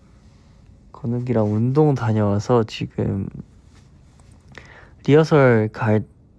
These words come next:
때가 돼가지고 이제 가기 전에 전화 한번 하고 가려고. 온-, 좀 늦게 끝나니까 항상 리허설은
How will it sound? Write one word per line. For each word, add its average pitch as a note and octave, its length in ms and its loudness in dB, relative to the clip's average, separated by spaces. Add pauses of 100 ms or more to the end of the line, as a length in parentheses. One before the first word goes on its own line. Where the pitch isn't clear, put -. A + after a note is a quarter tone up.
(640)
때가 G#2+ 880 2
돼가지고 G#2+ 840 -4 (1040)
이제 G2+ 420 -2 (560)
가기 - 320 -10
전에 G#2+ 540 -6 (2750)
전화 A2+ 320 -2
한번 A2 260 0
하고 C#3 240 0
가려고. G#2+ 680 2
온-, A2 240 -4
좀 A#2+ 180 -6
늦게 A#2+ 480 -2
끝나니까 C#3 560 -4
항상 A2+ 640 -4 (680)
리허설은 A2+ 680 -6